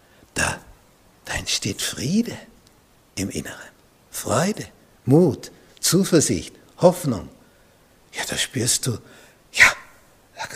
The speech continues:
da kommen neue Kräfte zum Vorschein. Und umgekehrt, beim anderen, hast du wieder mal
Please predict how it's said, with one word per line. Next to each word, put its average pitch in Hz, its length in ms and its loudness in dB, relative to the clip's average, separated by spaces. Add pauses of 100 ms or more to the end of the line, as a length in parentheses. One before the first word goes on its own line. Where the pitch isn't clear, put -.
da - 120 -6
kommen 104 360 -6
neue 117 220 2
Kräfte 143 560 4 (420)
zum - 240 -4
Vorschein. - 400 -8 (1160)
Und 123 180 -4
umgekehrt, 131 760 -8 (720)
beim 92 180 -8
anderen, - 480 -12 (200)
hast - 180 -14
du 117 60 -8
wieder 107 160 -2
mal 110 400 2